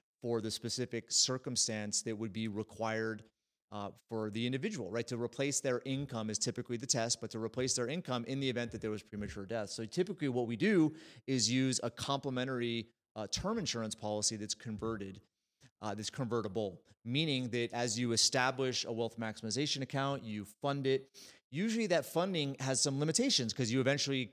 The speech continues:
reach some I R S limitations. And so instead of stopping the funding of that first policy,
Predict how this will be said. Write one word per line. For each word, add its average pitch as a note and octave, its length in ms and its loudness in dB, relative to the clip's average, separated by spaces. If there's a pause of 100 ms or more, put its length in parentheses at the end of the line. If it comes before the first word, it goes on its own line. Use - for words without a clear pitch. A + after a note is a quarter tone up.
reach B2 460 -4
some A#2+ 180 -2
I A#2+ 160 0
R A#2+ 160 2
S C#3+ 200 2
limitations. D3+ 760 -2 (380)
And C3 120 2
so D3 180 8
instead D3 340 6
of C#3+ 140 4
stopping B2+ 920 4
the A#2 100 -2
funding B2+ 560 0
of G#2 120 -2
that G#2+ 200 -2
first G#2+ 260 -6
policy, D3 600 2